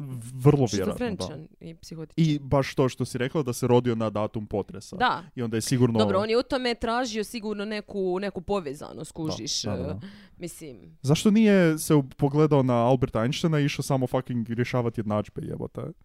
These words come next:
Speaker 2: Ha, kad bi se znalo,
Speaker 1: Da.
Speaker 2: bilo bi super.
Speaker 1: E,
Speaker 2: A
Speaker 1: i
Speaker 2: ne zna
Speaker 1: also,
Speaker 2: se.
Speaker 1: ko je to prestao u Zagrebu fucking ubijati?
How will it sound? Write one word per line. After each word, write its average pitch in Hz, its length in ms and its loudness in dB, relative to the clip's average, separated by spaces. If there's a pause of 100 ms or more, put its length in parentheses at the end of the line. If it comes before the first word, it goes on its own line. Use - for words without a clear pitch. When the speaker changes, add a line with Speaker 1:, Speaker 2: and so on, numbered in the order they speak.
(140)
Speaker 2:
Ha, 247 260 -4 (300)
kad 277 200 -2
bi 208 60 -6
se 214 140 -6
znalo, 311 440 4 (140)
Speaker 1:
Da. 101 240 -2
Speaker 2:
bilo 311 300 0
bi 247 80 -2
super. 196 460 2
Speaker 1:
E, 107 180 4 (220)
Speaker 2:
A 262 120 8
Speaker 1:
i 165 60 10
Speaker 2:
ne 190 140 2
zna 185 80 12
Speaker 1:
also, 240 240 10
Speaker 2:
se. 202 160 8
Speaker 1:
ko 254 160 12
je 277 60 6
to 208 160 8
prestao 175 420 6
u 135 80 4
Zagrebu 127 500 4
fucking 127 400 2
ubijati? 117 560 0